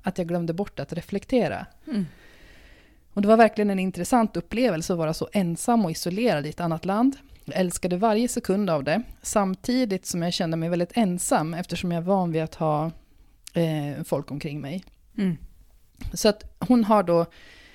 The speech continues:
Speaker 1: ett tips här, eh,
Speaker 2: Mm.
Speaker 1: om hur man kan tänka <laughs> när man ska iväg på en skrivresa. Och det är att man kanske inte bara ska tro att man ska skriva, eller sk-,
Speaker 2: Nej.
Speaker 1: man ska inte tro att man bara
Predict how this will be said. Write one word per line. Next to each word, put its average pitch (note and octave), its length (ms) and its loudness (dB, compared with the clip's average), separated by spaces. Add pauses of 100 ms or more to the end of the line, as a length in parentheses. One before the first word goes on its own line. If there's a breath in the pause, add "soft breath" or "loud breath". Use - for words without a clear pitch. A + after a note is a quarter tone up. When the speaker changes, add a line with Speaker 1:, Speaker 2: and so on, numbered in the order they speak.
(140 soft breath)
Speaker 1:
ett - 360 -6
tips - 360 -2
här, D#3 200 2 (440 loud breath)
eh, F3+ 440 0
Speaker 2:
Mm. D#4 180 2
Speaker 1:
om F#3+ 220 2
hur F#3+ 160 2
man F#3 200 2
kan F#3 180 -2
tänka A3+ 540 2 (240 soft breath)
<laughs> - 240 -10
när G#3 200 6
man G3 140 4
ska F#3 120 0
iväg E3+ 200 0
på F3+ 60 -6
en F3+ 40 -2
skrivresa. E3 720 -2 (560 soft breath)
Och - 460 -2
det A3+ 140 4
är D#3+ 220 4
att - 360 -4
man F3+ 180 0
kanske G3+ 240 0
inte F#3+ 180 -2
bara A3 400 0
ska - 180 -10
tro D#3+ 360 -4 (480)
att - 300 -8
man D#3+ 380 -4 (280)
ska - 240 -8
skriva, D3+ 360 -8
eller G#3 200 2
sk-, - 240 -8
Speaker 2:
Nej. A3 160 4
Speaker 1:
man A3 80 4
ska A#3+ 120 2
inte A#3+ 140 2
tro A3 100 2
att G3+ 60 0
man G3+ 160 -2
bara G3+ 480 4